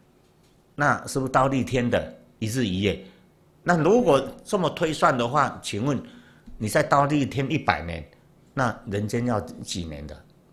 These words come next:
那当然，如果这样来比较，长寿天就是你所面对的忉利天，这样懂吗？哦，所以这个叫做啊，哦，你所说的这个，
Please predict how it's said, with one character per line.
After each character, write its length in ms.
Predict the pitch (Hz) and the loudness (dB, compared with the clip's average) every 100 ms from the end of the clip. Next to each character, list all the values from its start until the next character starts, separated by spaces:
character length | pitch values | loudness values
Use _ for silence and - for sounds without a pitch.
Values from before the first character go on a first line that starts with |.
| _ | _
那 80 | 120 | -4
当 260 | 117 170 | 2 4
然， 240 | 180 139 - - - - | 6 6 4 -8 -20 -8
如 200 | 139 208 | 0 2
果 140 | 254 131 | 4 2
这 100 | 175 | 2
样 100 | 143 | 2
来 140 | 131 | 2
比 260 | 139 104 87 | 0 -4 0
较， 300 | 131 117 82 - - _ | 4 4 0 -12 -20 _
长 260 | - 95 107 | -10 -6 -4
寿 200 | - 127 | 0 -2
天 280 | 117 120 117 | 0 -4 -4
就 120 | 113 | -8
是 120 | 107 - - _ _ _ _ _ | -10 -14 -20 _ _ _ _ _
你 220 | 98 95 | -4 -4
所 200 | 104 92 | -2 -4
面 260 | 85 123 107 | -4 -4 -4
对 140 | 110 | -4
的 100 | 87 85 | -4 -4
忉 200 | 101 98 | -2 -2
利 180 | 104 87 | -2 -6
天， 240 | - 90 - - _ _ | -6 -8 -8 -20 _ _
这 100 | - | -8
样 120 | 131 104 | -6 -4
懂 160 | 87 | -4
吗？ 280 | 87 95 92 - - _ | -2 -2 -4 -10 -20 _
哦， 340 | - 107 82 - - | 2 4 4 -4 -18
所 180 | - 143 | 2 4
以 120 | 135 | 6
这 120 | 104 156 | 4 0
个 100 | 131 | 2
叫 180 | 127 | 2
做 120 | 123 117 | 4 2
啊， 120 | 80 - - - | 0 -6 -20 -4
哦， 280 | 101 87 - | -2 -2 -4
你 200 | 107 120 | -2 0
所 320 | 156 - 101 | -2 -2 -4
说 240 | 85 - 123 | 0 2 4
的 160 | 104 | 2
这 140 | 87 110 | -2 -2
个， 280 | 95 73 | -2 -2